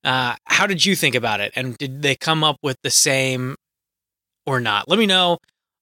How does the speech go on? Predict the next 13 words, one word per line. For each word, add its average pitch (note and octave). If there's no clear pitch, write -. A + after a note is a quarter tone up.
Uh, C#3+
email G3
L G3
P G3
P F#3
at C#3+
soapboxrocket D3
dot B2
com, C4+
or C3+
you A#2+
can A2
send B2+